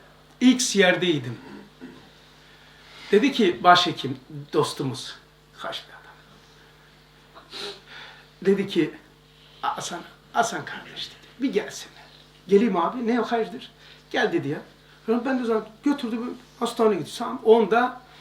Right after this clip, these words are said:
servis mi, vizit mi başlıyormuş. Başhekim ya. "Ya, <clears throat> ya gel," dedi ya, "bir şey yapalım," dedi ya. "Bir yere götüreceğim." E ne yap-, başhekim odasına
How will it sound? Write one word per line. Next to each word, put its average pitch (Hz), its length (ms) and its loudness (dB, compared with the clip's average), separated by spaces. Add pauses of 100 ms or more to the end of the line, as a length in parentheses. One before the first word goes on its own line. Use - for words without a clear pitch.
(120)
servis - 640 4
mi, 156 140 -2
vizit 208 340 -8
mi 202 160 0
başlıyormuş. - 720 -6 (360)
Başhekim 175 440 -2
ya. 127 60 -6 (920)
"Ya, 220 300 4 (180)
<clears throat> 165 200 -8
ya 202 260 10
gel," 262 200 10
dedi 151 160 0
ya, 165 180 2
"bir 285 80 6
şey - 180 2
yapalım," 127 420 -6
dedi 131 180 -10
ya. 117 160 -12 (140)
"Bir 302 80 2
yere 160 200 2
götüreceğim." 131 580 -6
E 294 120 4
ne 320 60 6
yap-, 226 180 2 (580)
başhekim 240 580 4
odasına 175 500 4